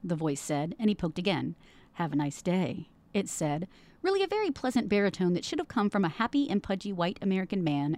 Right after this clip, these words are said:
instead of this glowering, dark cyborg so bent on revenge. But at last he finally had to look away, down to the keyboard of the thing he held in his claw, and after staring for a moment at what was clearly a cluster of pre-recorded sentences, he found the right button.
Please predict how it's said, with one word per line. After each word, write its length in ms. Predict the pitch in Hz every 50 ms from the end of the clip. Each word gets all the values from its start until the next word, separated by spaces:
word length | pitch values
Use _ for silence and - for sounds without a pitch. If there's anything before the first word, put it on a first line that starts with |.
| -
instead 320 | - 196 160 - - 254 254
of 120 | 262 226
this 120 | 226 214 -
glowering, 540 | - 180 175 196 220 247 254 262 262 262 262
dark 360 | 220 - 185 185 190 185 - - - - -
cyborg 500 | - - 233 233 208 170 160 160 165 -
so 160 | - 220 214
bent 240 | 185 - 147 139 -
on 80 | - 170
revenge. 720 | 151 180 180 180 226 214 247 185 - - - - - - - _ - - -
But 80 | - 226
at 100 | 247 -
last 240 | 277 294 359 - -
he 100 | - 330
finally 440 | - - 226 277 330 311 226 202
had 160 | 196 175 190 190
to 40 |
look 200 | 214 220 233 -
away, 440 | 294 262 196 165 147 147 151 165 196 - -
down 280 | 175 202 202 233 269
to 80 | 269 285
the 80 | 233 220
keyboard 580 | - - 359 359 277 202 165 165 160 160 156 -
of 120 | - 190
the 80 | 190 190
thing 180 | - 226 220
he 120 | 240 247 220
held 200 | 208 214 202 202
in 80 | 202
his 140 | 180 160 -
claw, 480 | - - - 262 254 180 147 147 165 180 - - - - - - -
and 120 | 262 269
after 180 | 285 277 - 294
staring 440 | 285 - - 453 508 523 480 381 -
for 140 | - 240
a 60 | 226 214
moment 380 | 202 196 190 196 196 196 -
at 80 | - 226
what 120 | 247 240
was 140 | 269 226 -
clearly 460 | - - - 285 294 311 311 330 320
a 80 | - 220
cluster 480 | - - - 233 214 202 - - 233
of 180 | 196 185 - -
pre-recorded 640 | - - 247 233 220 208 - 233 214 185 170 -
sentences, 560 | - - 320 302 233 - - 160 156 160 - - - -
he 140 | - 311
found 240 | 277 - 208 185 190
the 40 | 190
right 220 | 170 175 175 -
button. 380 | - 233 208 - - - 156 -